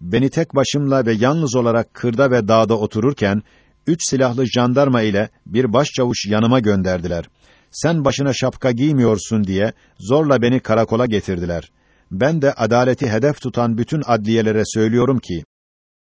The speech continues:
böyle beş vecihle kanunsuzluk edip, kanun namına beş vecihle İslam kanunlarını kıran adam, hakiki kanunsuzluk ile ittiham edilmek lazım gelirken, onların o acip kanunsuzluğu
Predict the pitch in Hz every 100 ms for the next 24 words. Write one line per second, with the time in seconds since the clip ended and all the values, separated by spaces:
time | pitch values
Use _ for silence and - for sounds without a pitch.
0 | _ _ - 80 110 135 123 143 - 135
1 | 127 135 131 123 127 127 123 - 117 139
2 | 123 113 - _ _ _ - 92 92 143
3 | 151 131 127 123 92 135 160 127 117 123
4 | 113 120 110 - 120 151 131 127 123 120
5 | 120 120 - - 123 135 107 110 117 _
6 | _ _ - 85 107 110 165 - 139 131
7 | 123 135 113 143 135 127 - 117 - 117
8 | 120 120 113 117 117 110 113 113 107 110
9 | 107 139 - 92 80 - _ _ _ -
10 | 98 110 120 131 131 120 120 117 165 -
11 | 135 127 123 - 117 107 120 123